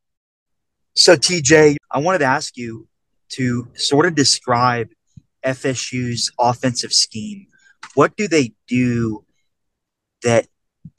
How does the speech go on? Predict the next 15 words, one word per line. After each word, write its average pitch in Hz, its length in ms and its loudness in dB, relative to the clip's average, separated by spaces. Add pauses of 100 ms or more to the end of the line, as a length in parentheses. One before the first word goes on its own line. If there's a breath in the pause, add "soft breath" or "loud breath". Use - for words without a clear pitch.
(280)
I 131 60 2
know 156 120 6
we 160 100 2
spoke 147 420 -2
about 127 240 0
Travis, 110 460 -4
but 120 120 -2
what 147 160 0
does 180 180 -4
the 135 240 -4
offense 123 640 0
do 110 360 -6 (360 loud breath)
that's 120 200 2
so 120 260 2
effective? 107 480 -8